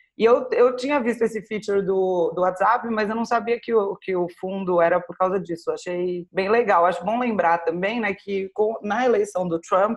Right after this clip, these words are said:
teve todo o escândalo de Cambridge Analytica e tudo mais,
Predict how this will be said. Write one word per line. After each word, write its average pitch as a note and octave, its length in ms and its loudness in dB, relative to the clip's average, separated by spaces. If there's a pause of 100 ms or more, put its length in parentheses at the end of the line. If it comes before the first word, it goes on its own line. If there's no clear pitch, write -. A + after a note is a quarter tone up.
(160)
teve F3+ 220 -4
todo F#3 200 -4
o G#3+ 40 -2
escândalo F3+ 640 -2
de D#3 380 -6
Cambridge E3 400 -2
Analytica D#3 640 -2
e D3+ 80 0
tudo D3 160 -12
mais, F3 380 0